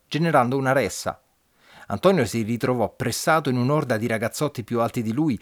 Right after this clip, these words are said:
che spingevano senza sapere perché. Dovette sopportare spinte, gomitate e puzza di sudore.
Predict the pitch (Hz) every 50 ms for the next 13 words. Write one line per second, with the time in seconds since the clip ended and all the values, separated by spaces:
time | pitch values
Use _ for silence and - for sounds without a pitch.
0 | - - _ - 117 - - - 131 127 147 165 156 143 123 113 - 151 147 -
1 | 123 107 113 104 123 107 110 - 101 - - 104 95 - _ _ _ _ _ _
2 | _ _ _ _ _ - _ _ 107 117 120 127 - - - - 120 104 117 104
3 | - 135 123 123 - - - 139 127 123 117 98 - 98 98 104 113 107 110 104
4 | - 135 139 - - 117 - - - 120 - _ 135 131 - - 123 117 107 -
5 | 120 110 107 101 98 98 98